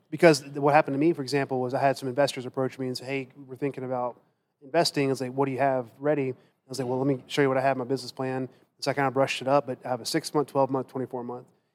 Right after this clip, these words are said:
And right now, it's to get more business for the L E D volume, get bigger productions, narratives, films, commercials, that kind of stuff,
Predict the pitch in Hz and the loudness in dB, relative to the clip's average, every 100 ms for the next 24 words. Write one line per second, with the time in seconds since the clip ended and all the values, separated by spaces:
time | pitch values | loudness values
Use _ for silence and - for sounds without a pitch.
0 | _ 139 131 127 127 - 143 143 160 175 | _ -6 -4 -4 -6 -2 0 4 6 8
1 | 170 143 - 143 139 131 _ _ - 147 | 8 6 0 -2 -2 -2 _ _ -2 2
2 | 143 143 139 135 - 127 135 135 139 131 | 4 2 2 -2 -4 -2 0 0 0 4
3 | 131 131 131 127 123 _ _ _ - 143 | 4 2 -2 -6 -8 _ _ _ -6 -4
4 | 131 139 139 139 139 131 127 - 123 127 | -4 -6 -2 -2 0 -2 -2 -4 -6 -4
5 | 131 127 127 - - 131 127 127 - 123 | -2 -2 -4 -6 -4 -2 -2 -6 -10 -10
6 | 123 120 123 123 123 120 127 127 | -8 -8 -10 -8 -8 -8 -6 -8